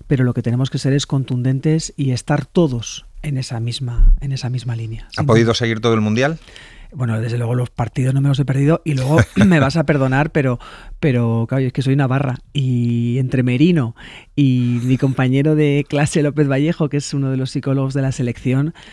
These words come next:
Speaker 1: pues
Speaker 2: Y muy
Speaker 1: está,
Speaker 2: bueno, por
Speaker 1: eh,
Speaker 2: cierto.
Speaker 1: muy bueno, es
Speaker 2: Sí.
Speaker 1: un, tengo un muy, muy buen recuerdo y además estuve con él en Moncloa el otro día, tuve la suerte,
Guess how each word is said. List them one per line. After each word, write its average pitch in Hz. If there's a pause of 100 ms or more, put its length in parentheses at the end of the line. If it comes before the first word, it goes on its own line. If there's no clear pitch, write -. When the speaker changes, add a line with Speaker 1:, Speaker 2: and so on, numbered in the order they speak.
(180)
Speaker 1:
pues 120
Speaker 2:
Y 95
muy 120
Speaker 1:
está, 120
Speaker 2:
bueno, 113
por 95
Speaker 1:
eh, -
Speaker 2:
cierto. 120
Speaker 1:
muy 156
bueno, 120
es 120
Speaker 2:
Sí. 139
Speaker 1:
un, 120
tengo 127
un 127
muy, 135
muy 131
buen 131
recuerdo 135
y 160
además 123
estuve 127
con 127
él 123
en 123
Moncloa 131
el 139
otro 123
día, 147
tuve 127
la 117
suerte, 180